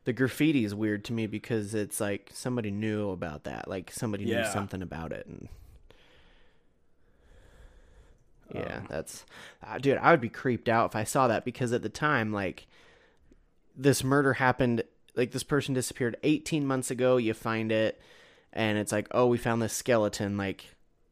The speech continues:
Speaker 1: this happened a long time ago, so it's nothing too recent. So I'm sure at the time it was, like, a surprise, but the public probably wasn't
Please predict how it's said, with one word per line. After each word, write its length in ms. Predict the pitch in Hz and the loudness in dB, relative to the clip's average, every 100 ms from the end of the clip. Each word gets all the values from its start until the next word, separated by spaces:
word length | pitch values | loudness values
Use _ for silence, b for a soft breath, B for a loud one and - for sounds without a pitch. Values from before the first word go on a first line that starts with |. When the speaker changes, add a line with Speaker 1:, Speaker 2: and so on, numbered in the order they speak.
| _ _ | _ _
Speaker 1:
this 160 | 113 - | -10 -4
happened 340 | 113 117 107 | -4 -2 -6
a 40 | |
long 460 | 98 104 101 98 101 | -4 -2 -2 -2 -4
time 300 | - 98 95 | -4 -4 -4
ago, 360 | 92 92 87 101 | -4 -4 -4 -6
so 160 | - 101 | -4 -6
it's 160 | - | -4
nothing 340 | 110 104 104 101 | -6 -4 -6 -6
too 260 | - 117 | -2 0
recent. 580 | 107 104 - 117 113 - | 0 -2 -2 0 0 -2
So 360 | - 107 104 - | -2 -2 -2 -4
I'm 160 | 101 110 | -8 -6
sure 220 | - 120 | -2 -2
at 80 | 98 | -2
the 60 | |
time 320 | - 113 107 110 | -4 -2 -2 -2
it 100 | 90 | -4
was, 120 | 101 | -6
like, 160 | 107 | -8
a 40 | 95 | -8
surprise, 600 | - - 147 151 147 135 | -8 -4 2 4 4 4
but 200 | 120 104 | 0 0
the 60 | |
public 380 | 110 110 110 107 | -2 -4 -4 -6
probably 520 | - 110 107 101 107 | -2 -2 -2 -6 -4
wasn't 440 | 98 90 98 101 | -4 -6 -6 -10